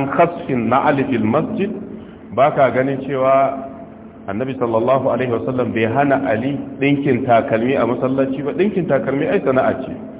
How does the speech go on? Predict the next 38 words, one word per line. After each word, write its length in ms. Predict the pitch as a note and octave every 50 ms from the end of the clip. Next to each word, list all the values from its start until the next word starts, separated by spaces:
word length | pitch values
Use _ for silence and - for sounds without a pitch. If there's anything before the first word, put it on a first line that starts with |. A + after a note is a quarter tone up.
| - - - - - - -
Sana'a 340 | A#2 A#2+ D#3+ F3+ E3+ E3 F3
yana 180 | D#3+ D#3+ D3+
babin 300 | B2 C#3 C#3+ C3+ C3 A#2+ -
ciniki. 360 | B2+ G#2 F2+ F2+ F2 - - - - - - - - - - - - - -
"وأن 260 | G#2 A#2 C#3+ E3+ E3
الناس 280 | D#3 D3 D3 D3 D3+ D3+
لو 240 | D3+ C3+ C3 B2+ C3
اجتمعوا 500 | B2+ C3 C3 G3+ G3 F3+ D#3+ D#3 D3+ C3+
حتى 320 | C3+ B2 - - D3+ D3+ D3
يؤموا 320 | C#3+ C#3 C3 G#3 G#3+ F3+ D#3+
المسجد 420 | C3+ C3 C3 B2 - B2+ B2+ B2+ B2+ B2+ B2+ C3 B2+ -
بخصف 340 | A#2 A2+ - D3 C#3 A#2 -
النعال." 520 | C3+ B2 A#2+ A#2 A2 A2 C3+ E3 F3+ F#3+ G3+ G3+ - - - - - - -
Amma 260 | G#2+ G#2+ A2+ C#3+ D#3+ D#3
da 140 | D3+ C#3+
a 120 | A#2 B2+ -
ce 100 | - D3 -
kowa, 640 | - D3+ D#3+ E3 E3 E3 E3 D#3+ E3 D#3+ E3 D#3+ E3 E3 D#3+ - - - - - - - - - - -
duk 120 | D3 D#3+
wani 120 | E3+ E3+ E3+
baduku 540 | D#3+ D3 C3 B2+ D3 D3 C#3 - C3+ C3 C3
zai 120 | C3+ B2 C3
shigo 220 | C3 A#2 B2 B2+ B2
masallaci 540 | C3 B2 C3 B2+ B2+ B2+ C3 B2+ C3 C3
ya 80 | C3+ A2+
kama 260 | C3 C3+ C3 B2+ B2 A#2
ɗinkin 300 | A2+ A#2+ A#2 A2+ A2 -
takalmi, 380 | A2 G#2+ - G#2+ G#2 A2 A#2 A2+
kaga 180 | - D3+ D#3 D3
kuma 200 | D3+ D#3+ D#3+ D3+
manzon 140 | B2 A#2+ B2+
Allah 200 | A#2+ D3 C#3 B2 A2+
zai 160 | A#2+ - B2
ce, 80 | B2+
"A, 180 | A#2+ A2+ A2 G#2+
to, 100 | - A2
ku 120 | - - G2
daina." 300 | F2+ G2+ G2+ F2+ -